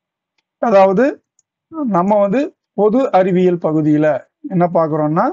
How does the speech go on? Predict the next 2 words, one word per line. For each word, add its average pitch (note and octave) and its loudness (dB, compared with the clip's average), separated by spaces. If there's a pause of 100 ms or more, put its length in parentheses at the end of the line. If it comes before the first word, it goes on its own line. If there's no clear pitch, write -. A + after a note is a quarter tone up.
(2000)
அறிவியல் G#3 2 (260)
அறிவு, F3 0